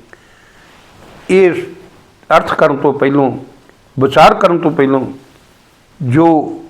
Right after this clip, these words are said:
ਆਪਣੇ ਵਿਚਾਰ ਅਨੁਸਾਰ ਦੱਸਿਆ ਸੀ, ਉਸ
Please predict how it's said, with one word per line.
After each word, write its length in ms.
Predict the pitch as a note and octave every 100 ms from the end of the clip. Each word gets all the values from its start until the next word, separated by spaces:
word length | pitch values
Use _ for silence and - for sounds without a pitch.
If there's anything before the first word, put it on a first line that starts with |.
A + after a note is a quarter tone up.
| - _ _ _ _ _ C#3
ਆਪਣੇ 340 | D#3 - A3+
ਵਿਚਾਰ 380 | F3 D#3+ C#3+ C3
ਅਨੁਸਾਰ 340 | B2 - A#2+
ਦੱਸਿਆ 360 | A#2 A2+ - C3+
ਸੀ, 300 | - B2 G2 - - - - - -
ਉਸ 140 | A#3